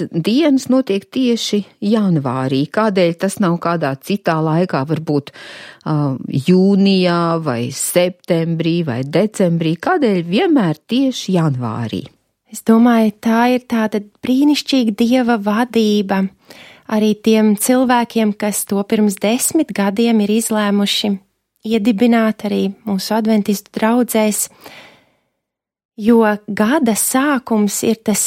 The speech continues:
Speaker 2: laiks, kad, kad mēs pēc tāda īpaši intensīva skrējiena visi saprotam, kad ir iesācies kaut kas jauns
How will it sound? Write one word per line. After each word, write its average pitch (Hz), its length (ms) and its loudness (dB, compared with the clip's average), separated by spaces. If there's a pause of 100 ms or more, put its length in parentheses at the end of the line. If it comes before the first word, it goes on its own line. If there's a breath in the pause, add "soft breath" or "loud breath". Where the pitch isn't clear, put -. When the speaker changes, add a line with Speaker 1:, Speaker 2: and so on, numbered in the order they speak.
Speaker 2:
laiks, 214 840 -2
kad, 214 500 -6 (720)
kad 226 200 4
mēs 240 220 2
pēc 254 180 0
tāda 214 400 0 (920)
īpaši 269 580 0
intensīva 247 880 2
skrējiena 226 880 0
visi 233 480 -2
saprotam, 254 800 0
kad 208 220 -4
ir 220 160 0
iesācies 226 720 -2
kaut 254 320 -4
kas - 300 -2
jauns 247 640 2